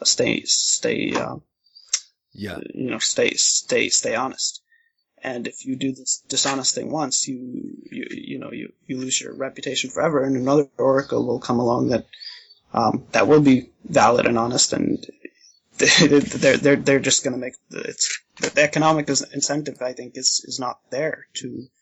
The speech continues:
Speaker 1: um, broadcast invalid data. I think it, in the long run, it causes losses. I, I think, um,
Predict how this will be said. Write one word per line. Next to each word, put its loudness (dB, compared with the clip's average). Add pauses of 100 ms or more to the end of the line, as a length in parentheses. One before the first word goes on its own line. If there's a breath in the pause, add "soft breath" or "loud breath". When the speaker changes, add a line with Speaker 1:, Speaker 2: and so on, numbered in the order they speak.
(520)
Speaker 1:
um, -8 (300)
broadcast -6
invalid -6
data. -4 (320)
I -6
think -6
it, -6 (580)
in -4
the -4
long 0
run, -2
it -2
causes 0
losses. 0
I, -10 (580 loud breath)
I -6
think, -6
um, -2